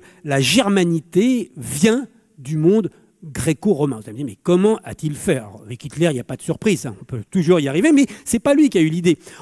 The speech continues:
En fait, l'idée est très simple. L'idée très simple, c'est que les Grecs venaient du nord, ils s'étaient allés au sud, là ils ont développé, des, donc ce sont des cousins germains, c'est qu'à le dire, des germaniques, et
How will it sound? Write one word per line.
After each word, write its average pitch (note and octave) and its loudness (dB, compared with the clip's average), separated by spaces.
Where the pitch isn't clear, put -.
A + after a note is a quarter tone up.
En G3+ 4
fait, F4+ 2
l'idée A3+ 4
est A#3+ 4
très A#3 0
simple. B3+ 0
L'idée F3+ 0
très F3+ 0
simple, F4 2
c'est G#3 0
que A3 4
les G#3 4
Grecs G3+ 2
venaient G#3+ 2
du D#3 -6
nord, A3 2
ils D#3+ -16
s'étaient D#3 -8
allés F3+ 4
au D#3+ 4
sud, G4 2
là C#3 -4
ils B2 -6
ont A#2+ -10
développé, E3+ 2
des, A#2 -12
donc B2+ -12
ce - -16
sont C#3+ -12
des B2+ -6
cousins E3 2
germains, C4 2
c'est - -20
qu'à - -10
le C3 0
dire, F3 2
des C3 -6
germaniques, F3+ 0
et C4 2